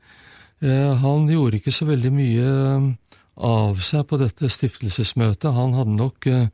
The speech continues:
veldig stor respekt for de eldre gubbene som satt der, eh, med hvitt hår og briller og alt mulig. Eh, så det var de som førte taktstokken, men Mao skulle jo ta sitt mål igjen senere.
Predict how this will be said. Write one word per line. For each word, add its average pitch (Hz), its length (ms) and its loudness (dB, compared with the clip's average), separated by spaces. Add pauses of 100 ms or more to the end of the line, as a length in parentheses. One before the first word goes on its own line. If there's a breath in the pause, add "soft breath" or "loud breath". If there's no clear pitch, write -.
(560 loud breath)
veldig 131 320 2
stor 143 240 2
respekt - 480 0
for 156 160 -2
de 156 260 2
eldre 151 760 2
gubbene 143 440 2
som 151 180 -2
satt - 240 -2
der, 170 280 -2
eh, 147 520 2 (560 loud breath)
med 135 520 2
hvitt 143 260 0
hår 160 380 2
og 135 300 0
briller 147 440 2
og 139 160 2
alt 135 140 -2
mulig. 151 460 2 (680 loud breath)
Eh, 147 720 0
så 156 220 0
det 139 80 0
var 151 80 2
de 131 180 2
som 151 180 2
førte 123 800 0
taktstokken, 120 760 -2 (360 loud breath)
men 143 260 2
Mao 127 380 2
skulle 139 260 -2
jo 131 80 0
ta 120 200 -2
sitt 123 260 -4
mål 113 280 0
igjen 113 400 0
senere. 107 640 0